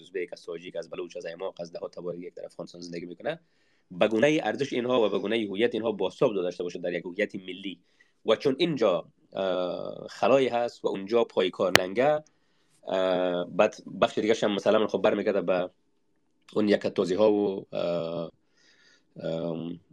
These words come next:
اندیشه های افراطی یا حالا چپ و راستی که در، اه، پیشترم که گفتم که باز یک بخش از اون برمیگرده به من وقت، وقت قبیله‌ای افغانستان. ولی دلیل اصلی که چرا، م، تمام این دولت ها فرو میپوشن، شما از هم آغازی هم بگم بعد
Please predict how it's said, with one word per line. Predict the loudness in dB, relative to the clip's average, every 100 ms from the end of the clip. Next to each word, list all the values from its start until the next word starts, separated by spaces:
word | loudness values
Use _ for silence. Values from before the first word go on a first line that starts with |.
| -2
اندیشه | -2 2
های | 2 2
افراطی | 0 2 2 4
یا | 4
حالا | 4 2
چپ | 0 0
و |
راستی | -2 -2
که | -2
در، | 0 -2 -4
اه، | -6 -6 -8 -12 -20 _
پیشترم | -6 -2 0
که | 0
گفتم | -2 -2
که | -4
باز | -4 2
یک | 2
بخش | 2 0
از | -2
اون | 0
برمیگرده | 0 2 0 0
به | 0
من | 0
وقت، | -2 -2 -6 -8 -18 -12
وقت | -8 -6 -6 -8 -6
قبیله‌ای | -2 2 4 4
افغانستان. | 2 2 2 0 0 -6 -20 -20 _
ولی | 4 4
دلیل | 4 2 2 0
اصلی | 0 2 4 4
که | 4
چرا، | 0 2 2 2 -4 -14
م، | -14 -10 -10 -8
تمام | -2 0 0
این | 0
دولت | 0 0
ها | 0
فرو | 0 -2
میپوشن، | -2 -2 0 0 0 -6 -8
شما | 2 2
از | 2
هم | 2
آغازی | 2 4 2 2 0
هم | 0 -2 -2
بگم | 0 0
بعد | -2 -6